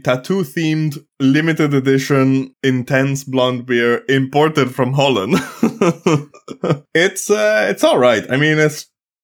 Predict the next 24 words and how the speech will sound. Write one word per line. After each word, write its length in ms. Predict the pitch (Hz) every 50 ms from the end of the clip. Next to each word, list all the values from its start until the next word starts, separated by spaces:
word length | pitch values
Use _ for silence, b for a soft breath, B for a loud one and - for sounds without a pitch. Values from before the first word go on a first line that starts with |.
| _ _ _ _ _
it's 180 | - 127 - -
a 60 | 165
blonde 340 | 147 143 156 180 175 143 135
beer. 300 | - 139 143 110 87 - -
I 100 | 131 139
don't 160 | 151 156 151
find 440 | - - 156 143 143 139 135 135 -
anything 760 | - 127 135 139 135 135 143 135 131 131 131 127 127 131 - _
particular 540 | - 135 131 - 143 139 135 - 110 101 92
about 260 | 87 95 98 98 98
it, 160 | 95 95 135 -
apart 300 | - - - 127 135 131
from 120 | - 135 113
the 80 | 104 98
fact 260 | - 123 117 110 -
that 120 | 113 110
it's 120 | 117 107 -
pretty 240 | - - 208 247 170
strong 460 | - - - 131 107 117 165 226 269
and 120 | - 110 117
I'm 120 | 113 120
getting 240 | 131 127 131 147 139
pretty 240 | - 147 135 117 98
drunk 380 | 95 104 98 101 147 180 -